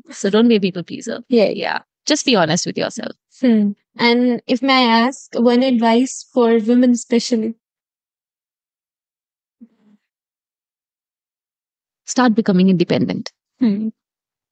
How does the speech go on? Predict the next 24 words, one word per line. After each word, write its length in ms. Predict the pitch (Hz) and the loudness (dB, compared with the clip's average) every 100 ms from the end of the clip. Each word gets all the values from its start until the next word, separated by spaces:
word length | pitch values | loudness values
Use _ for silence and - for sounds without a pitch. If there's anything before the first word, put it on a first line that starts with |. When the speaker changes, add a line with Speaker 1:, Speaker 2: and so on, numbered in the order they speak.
| _ _ _ | _ _ _
Speaker 1:
You 80 | 214 | -2
just 220 | 254 - | 0 0
can't 200 | 220 202 | 0 0
be 80 | 208 | 0
dependent 520 | 196 185 180 185 185 | -2 0 2 2 2
on 520 | 175 175 175 156 135 - _ _ _ | 0 0 -4 -6 -10 -16 _ _ _
someone 380 | - 214 208 196 | -2 0 2 0
in 80 | 190 | 0
your 100 | 180 | -2
family 380 | - 160 170 180 | 0 -2 -2 -2
throughout 400 | 190 165 160 165 | 0 0 0 -2
your 120 | 160 | -2
life। 580 | - - - - - _ | -4 -6 -10 -18 -20 _
You 120 | 208 | 0
never 200 | 190 185 | 2 2
know 140 | 190 185 | 2 2
what's 200 | 165 - | 0 -2
gonna 200 | 160 165 | -2 0
happen। 380 | 175 - - - _ _ | -2 -4 -10 -10 _ _
Speaker 2:
Hmm। 460 | 262 226 226 226 233 - _ _ _ _ _ | -2 0 0 -2 -6 -10 _ _ _ _ _
Speaker 1:
So 720 | - - 196 185 180 - - _ 196 - | -16 -6 -2 0 0 -4 -10 _ -8 0
be 440 | 277 285 285 - _ _ _ _ _ | 2 2 -2 -8 _ _ _ _ _
efficient 500 | 214 - 240 262 247 | -4 -2 -2 0 2
enough 340 | 226 220 220 | 2 2 0